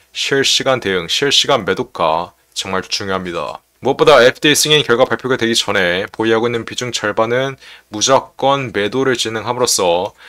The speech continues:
리스크를 관리하라고 말씀드렸고, 잔량 비중은 에프디에이 승인 혹은 실패 여부에 따라 실시간으로 대응하면 된다라고 말씀드렸어요. 그래서 이렇게 세 가지의 매도 전략으로 앞으로 H앱의 마지막 반등 위치에서 정확한 매도가를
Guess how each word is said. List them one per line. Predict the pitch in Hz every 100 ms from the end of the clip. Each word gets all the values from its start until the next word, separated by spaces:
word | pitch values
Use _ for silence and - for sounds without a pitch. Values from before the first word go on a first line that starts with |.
| - _
리스크를 | 92 104 120 - - 135 147 139
관리하라고 | - 95 101 120 120 107 95 90 98
말씀드렸고, | 95 92 95 95 - 113 90 - - _
잔량 | - - 107 113 113
비중은 | 110 120 120 131 135 131 _ -
에프디에이 | 104 110 - 127
승인 | 113 139 110 92
혹은 | 127 156
실패 | 139 - 156 151
여부에 | 104 101
따라 | 107 120 95 85 98 - _ -
실시간으로 | - - 135 - - 135 131 135 131
대응하면 | 104 104 113 104
된다라고 | 90 92 113 120 90 90 104
말씀드렸어요. | 95 - 95 95 - 104 78 62 - - - -
그래서 | 117 117
이렇게 | 135 127 139
세 | - - 139
가지의 | 139 135 135
매도 | 113
전략으로 | 101 98 104 110 95 85 95 - -
앞으로 | - 107 123
H앱의 | 113 131 - 143 135 139
마지막 | 110 95 127
반등 | - 107 113
위치에서 | 95 - 117 90 85 98
정확한 | 110 - 104 107 110 - 110
매도가를 | 95 98 - 85 80